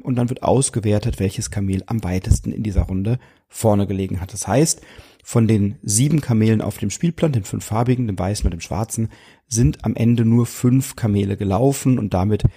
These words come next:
bleiben zwei Kamele stehen, sodass die Spielreihenfolge oder die Reihenfolge der Kamele tatsächlich immer ein bisschen eine andere ist.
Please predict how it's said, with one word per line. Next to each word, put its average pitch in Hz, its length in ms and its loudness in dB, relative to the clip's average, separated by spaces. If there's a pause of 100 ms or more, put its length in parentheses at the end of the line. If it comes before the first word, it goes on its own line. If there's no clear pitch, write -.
(240)
bleiben 104 340 0
zwei 104 220 -2
Kamele 107 340 -4
stehen, 135 300 2
sodass 110 180 -2
die - 120 4
Spielreihenfolge 104 920 0
oder 98 160 -2
die 98 200 -6 (400)
Reihenfolge 110 520 0
der 98 80 -4
Kamele 104 460 -2
tatsächlich - 580 0 (360)
immer 117 220 6
ein 107 120 0
bisschen - 240 2
eine 104 240 -4
andere 90 280 -6
ist. - 300 -12